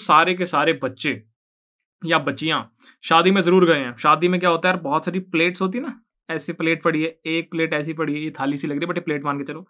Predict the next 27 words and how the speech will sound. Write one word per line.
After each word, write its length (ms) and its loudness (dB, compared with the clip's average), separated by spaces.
फिर 80 -2
उसके 200 -4
ऊपर 140 2
एक 120 -2
और 140 0
प्लेट 220 -2
होती 240 -4
है, 100 -4
उसके 240 -8
ऊपर 180 -4
एक 140 -6
और 140 -4
प्लेट 260 -6
होती 260 -6
है, 120 -8
उसके 240 -12
ऊपर 180 -8
एक 160 -10
और 120 -6
प्लेट 160 -12
होती 200 -10
है, 60 -8
उसके 280 -14
ऊपर 360 -12
एक 60 -10
और 80 -8
प्लेट, 160 -14